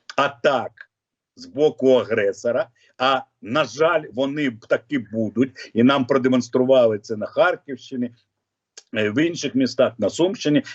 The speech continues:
Вони ж б'ють, в агресор, е, б'є при-, саме по об'єктах інфраструктури. Це буде спричиняти локальні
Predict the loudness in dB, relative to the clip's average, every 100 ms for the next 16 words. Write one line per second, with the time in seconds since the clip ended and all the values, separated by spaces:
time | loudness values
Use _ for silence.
0 | 0 4 4 2 2 6 6 6 4 4
1 | 4 4 2 4 0 0 -8 _ -4 -2
2 | 0 2 2 -2 -4 -2 0 2 2 2
3 | 2 2 2 -2 -2 0 0 0 -2 -4
4 | -2 0 0 -2 -14 -20 -14 -4 0 0
5 | 0 -2 -2 -4 -6 -8 -10 -4 -4 -2
6 | 0 2 2 2 2 2 0 -4 -10